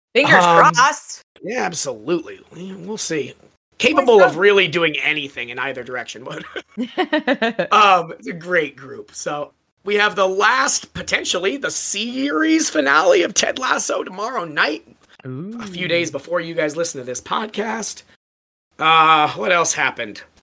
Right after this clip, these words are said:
Speaker 2: Bad news out of Turkey, unless you're a big Er-, Erdogan fan. So sorry to our new Turkiye family. Oh, and my favorite player left Liverpool. He played his last Liverpool game.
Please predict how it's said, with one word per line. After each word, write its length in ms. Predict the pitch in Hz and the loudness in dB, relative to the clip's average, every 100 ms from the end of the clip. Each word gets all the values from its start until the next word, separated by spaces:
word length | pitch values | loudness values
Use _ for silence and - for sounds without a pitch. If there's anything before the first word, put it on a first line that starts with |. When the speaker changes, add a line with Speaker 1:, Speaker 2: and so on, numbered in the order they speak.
| _ _ _ _ _ _ _ _ | _ _ _ _ _ _ _ _
Speaker 2:
Bad 280 | 156 190 185 | 0 2 2
news 240 | 180 214 | -2 0
out 160 | 185 175 | 2 2
of 80 | 131 | 0
Turkey, 460 | - 202 208 190 | 2 2 4 2
unless 320 | 175 156 170 170 | 2 0 -2 -2
you're 120 | 156 | -2
a 40 | |
big 180 | 139 160 | -2 -6
Er-, 200 | 143 165 | -4 -6
Erdogan 400 | 185 180 165 156 147 | -4 -4 -2 -4 -4
fan. 300 | 143 156 180 | -4 -4 -4
So 160 | 151 | -8
sorry 380 | 139 156 170 156 | -6 -2 0 0
to 80 | 151 | -2
our 100 | 143 | -4
new 260 | 156 151 143 _ - _ _ _ - | -6 -8 -10 _ -20 _ _ _ -10
Turkiye 720 | 165 - 170 170 165 156 143 - | -10 -6 0 4 6 4 -2 -6
family. 500 | 151 156 156 185 196 _ _ _ _ _ _ _ _ _ _ _ | -2 0 -2 -6 -10 _ _ _ _ _ _ _ _ _ _ _
Oh, 260 | - 220 214 | -4 -2 -2
and 300 | 208 233 - | -4 -8 -12
my 220 | - 220 | -6 -4
favorite 380 | 208 240 233 220 | 0 0 2 -2
player 280 | 208 214 202 | 0 0 2
left 320 | 190 196 - | 2 0 0
Liverpool. 520 | 202 185 170 - 165 | -4 -2 -6 -4 -2
He 100 | 156 | -2
played 220 | 170 180 180 | -2 -4 -4
his 140 | 156 | -4
last 300 | 170 165 - | -4 -4 -4
Liverpool 380 | 175 160 151 151 | -6 -6 -2 -2
game. 360 | 139 143 139 | 0 -2 -2